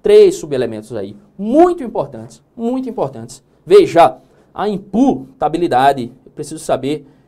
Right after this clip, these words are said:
se esse indivíduo é imputável ou não, tá? Se é imputável, ah, professor, ele tem dezessete anos e onze meses. Ele é inimputável, tá?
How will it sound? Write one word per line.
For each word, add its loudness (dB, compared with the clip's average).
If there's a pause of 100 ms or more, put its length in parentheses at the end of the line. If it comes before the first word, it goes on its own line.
(120)
se -10
esse -2
indivíduo -8
é -4
imputável -2 (220)
ou -8
não, -6 (120)
tá? -4 (100)
Se -4
é 2
imputável, 0
ah, 2
professor, 2
ele 2
tem -6
dezessete 2
anos 0 (120)
e 2
onze 4
meses. 6
Ele -4
é -4
inimputável, -8 (160)
tá? -8